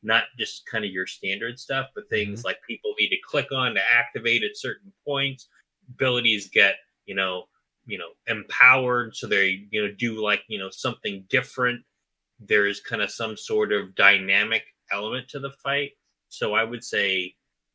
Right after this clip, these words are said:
Speaker 1: um, it depends on the gatekeeper boss. Um, I would, I would like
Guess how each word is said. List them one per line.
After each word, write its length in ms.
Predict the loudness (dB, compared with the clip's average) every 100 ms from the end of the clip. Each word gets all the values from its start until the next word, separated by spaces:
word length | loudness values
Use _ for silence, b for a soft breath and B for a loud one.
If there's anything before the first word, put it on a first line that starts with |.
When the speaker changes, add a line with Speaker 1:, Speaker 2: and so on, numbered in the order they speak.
| _ -4
Speaker 1:
um, 520 | -2 -2 -4 -10 -20 _ _ _ _ -6
it 140 | -4
depends 680 | -4 2 2 2 -4 -8 -14 _
on 220 | -6 -4 -4
the 100 | -2
gatekeeper 640 | -2 -2 -6 -10 -8 -8
boss. 600 | -4 -2 -2 -4 -14 -18 _
Um, 180 | -10 -8 -6
I 120 | -4
would, 280 | -4 -8 -14 _ -8
I 40 |
would 240 | -6 -6
like 360 | -4 -2 -2